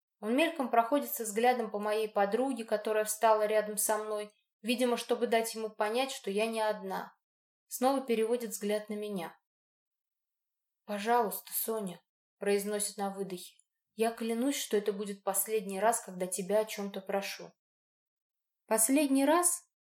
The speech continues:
Да и то, который дала тебе авансом, уже был, Дань".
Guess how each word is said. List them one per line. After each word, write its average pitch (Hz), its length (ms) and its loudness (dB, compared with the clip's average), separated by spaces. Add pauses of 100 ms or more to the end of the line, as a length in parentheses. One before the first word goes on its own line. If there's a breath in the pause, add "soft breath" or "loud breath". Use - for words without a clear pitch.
Да 190 140 0
и 269 220 4
то, 214 160 4
который 202 400 2
дала 220 300 6
тебе 208 320 2
авансом, 202 580 0 (140)
уже 220 260 0
был, 285 260 2
Дань". 196 300 0